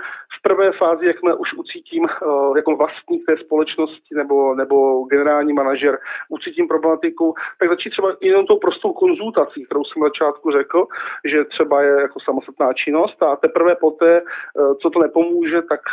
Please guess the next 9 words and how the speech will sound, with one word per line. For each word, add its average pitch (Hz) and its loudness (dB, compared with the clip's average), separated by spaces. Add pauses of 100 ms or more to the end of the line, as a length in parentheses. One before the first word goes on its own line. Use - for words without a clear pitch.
(160)
pokračovat 151 -2
nějakou 160 -4
intenzivnější 147 -4
činnosti. 147 -6 (760)
Nicméně 202 2
pravdou 185 4
je 180 8
to, 156 2
že 160 2